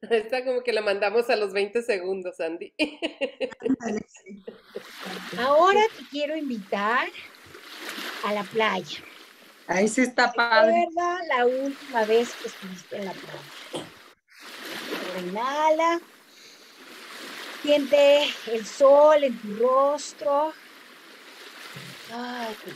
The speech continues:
Speaker 3: me
Speaker 2: bueno.
Speaker 3: apareció tu bebida favorita en la mano. Dale un sorbo.
Speaker 2: Mm.
Speaker 3: Siente la brisa del mar acariciando. ¿Sí?
Speaker 2: Mira, y no pareces tú. Eso está bueno.
Speaker 3: ¿Ok? Entonces, todas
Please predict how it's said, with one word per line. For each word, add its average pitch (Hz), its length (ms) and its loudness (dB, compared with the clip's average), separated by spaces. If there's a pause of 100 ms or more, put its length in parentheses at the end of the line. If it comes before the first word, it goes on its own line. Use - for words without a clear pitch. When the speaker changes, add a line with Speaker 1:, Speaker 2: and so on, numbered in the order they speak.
Speaker 3:
me 233 80 -8
Speaker 2:
bueno. 196 200 -4
Speaker 3:
apareció 294 360 0
tu 370 100 -8
bebida 339 400 4
favorita 302 560 2
en 294 80 -4
la 269 80 -6
mano. 262 460 -8
Dale 277 200 -4
un 320 80 -2
sorbo. 320 560 0 (1500)
Speaker 2:
Mm. 247 260 -6 (140)
Speaker 3:
Siente 320 260 -2
la 320 140 4
brisa 294 400 -4
del 226 200 2
mar 233 280 0 (340)
acariciando. - 640 -14 (1300)
¿Sí? 202 160 -4
Speaker 2:
Mira, 262 300 -2
y 269 80 2
no 254 180 2
pareces 262 580 -2
tú. 262 480 -4 (100)
Eso 233 220 -10
está 233 280 -12
bueno. 208 240 -2 (960)
Speaker 3:
¿Ok? 196 160 -6 (1300)
Entonces, 320 320 -6
todas 466 240 6